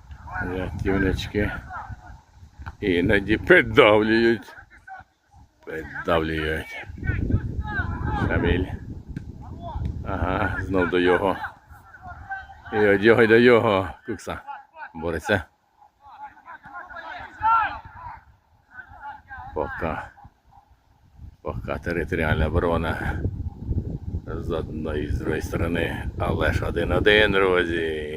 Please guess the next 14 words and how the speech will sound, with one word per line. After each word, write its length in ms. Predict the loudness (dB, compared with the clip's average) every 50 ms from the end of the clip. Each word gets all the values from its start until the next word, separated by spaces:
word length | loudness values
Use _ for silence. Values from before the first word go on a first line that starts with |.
| -6 -8
Інтрижка. 920 | -8 -8 -4 0 2 2 2 2 0 -2 -2 -2 0 0 0 0 -2 -2 -4 -8 -10 -12 -12 -12 -14 -16 -18 -18 -16 -16 -18 -16 -14 -12 -8
Інтрижка 600 | -6 -4 -4 -2 2 4 4 4 4 4 2 2
мить 380 | 4 4 4 4 2 0 -6 -16 -18 -18 -18 -18 -20 -20 -20 -20 -20 -20 -20 -20 -18 -16 -14 -12
дорого 480 | -12 2 4 6 6 6 6 4 4
коштувати. 1080 | 4 4 6 6 6 6 4 4 2 2 4 4 2 2 0 0 -2 -6 -8 -14 -16 -16 -14 -14 -14 -12 -12 -12 -12 -12 -14 -16 -18 -18 -20 -20 -16 -14 -14 -12 -12 -12 -12 -12 -14 -16 -18 -18 -20 -20 -20 -20 -16 -16 -14 -14 -14 -18 -16 _
А 200 | 2 2 2 2
куди 500 | 2 2 0 0 0 0 2 4 6 6
вона 260 | 8 6 4 4 2
прилетить, 800 | 2 2 2 4 4 4 4 6 6 6 6 6 4 2 -2 -4
подивимося. 840 | -2 -2 -2 0 2 2 2 2 2 -2 -4 -4 -6 -6 -8 -8 -12 -14 -12 -10 -10 -10 -8 -4 -2 0 0 0 -2 -4 -2
Федоренко. 680 | -2 0 2 4 6 6 6 6 6 6 6 6 6 4 2 -4 -6 -8 -8 -8 -8 -8 -8 -10 -10 -10 -14 -16 -16 -16 -18 -18 -16 -12 -8 -4 -2 0 0 0 0 0 0 0 2 2
Два 80 | 2
в 60 | 6 8
два. 200 | 6 6 6